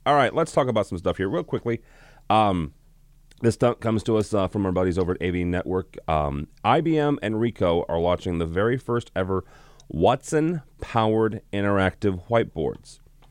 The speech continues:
This comes on the heels of a couple other interesting whiteboards, no-, most notably Cisco's. Um, I, I, yes, it's, it's cool and it's, it's interesting the fact that, that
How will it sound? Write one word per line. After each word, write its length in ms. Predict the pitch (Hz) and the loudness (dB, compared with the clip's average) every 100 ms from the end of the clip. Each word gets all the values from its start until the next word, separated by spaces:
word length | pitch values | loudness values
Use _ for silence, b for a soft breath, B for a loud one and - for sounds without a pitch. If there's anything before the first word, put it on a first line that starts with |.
| b b b b b b b b - - - | b b b b b b b b -20 -16 0
This 260 | 165 170 | 2 2
comes 640 | - - 147 135 120 92 - 107 | 0 2 4 4 2 -2 -6 -2
on 180 | 113 | 2
the 80 | 110 | 0
heels 400 | 104 113 110 98 | 0 2 4 4
of 100 | 101 | 0
a 40 | 90 | -2
couple 380 | - 98 101 - | -2 2 2 2
other 400 | 104 104 101 101 | 2 4 2 0
interesting 520 | 101 107 98 107 95 | -2 -4 -4 -2 0
whiteboards, 560 | 95 92 85 92 87 90 | 0 0 0 0 0 -2
no-, 180 | 87 87 | -2 -2
most 320 | 90 87 - | -2 -4 -2
notably 340 | 92 85 85 | -2 -2 -4
Cisco's. 840 | 80 - 107 - 101 98 95 - _ b b b b b _ | -4 -2 -2 0 0 2 -2 -10 _ b b b b b _
Um, 680 | 95 95 87 87 85 80 80 - - - | 0 2 2 2 0 -2 -6 -12 -8 -8
I, 60 | - | -6
I, 100 | - 113 - | -8 -8 -10
yes, 600 | 110 - 113 127 120 - | -12 -8 0 2 2 0
it's, 120 | 95 - | -4 -4
it's 140 | 95 | -6
cool 280 | - 107 101 | 0 2 4
and 80 | 95 | 2
it's, 220 | 85 87 - | -2 -10 -8
it's 180 | 92 - | -8 -6
interesting 440 | 95 87 90 98 87 | -6 -4 -4 -2 -2
the 80 | 80 | 0
fact 260 | 85 82 | 0 0
that, 200 | 87 - | -4 -2
that 180 | 80 80 | -4 -4